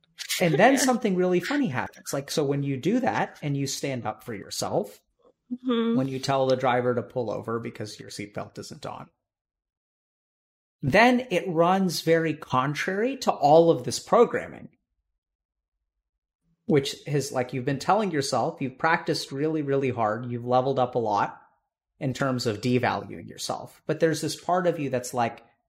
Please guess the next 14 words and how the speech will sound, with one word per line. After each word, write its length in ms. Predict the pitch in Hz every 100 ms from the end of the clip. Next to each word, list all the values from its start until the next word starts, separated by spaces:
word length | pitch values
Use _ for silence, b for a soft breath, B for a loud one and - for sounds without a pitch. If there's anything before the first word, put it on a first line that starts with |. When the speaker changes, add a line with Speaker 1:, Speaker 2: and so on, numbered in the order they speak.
| _ _
Speaker 1:
is 120 | -
trying 220 | - 175 156
to 40 |
break 420 | 113 135 139 143 -
through 280 | - 139
this, 280 | 117 120 -
like, 180 | 117 104
hard 560 | - - 135 127 110 -
soil 680 | - 120 120 170 190 185 156
and, 140 | 127
like, 180 | 110 110
start 320 | - 110 107
to 60 | -
bloom, 300 | 98 95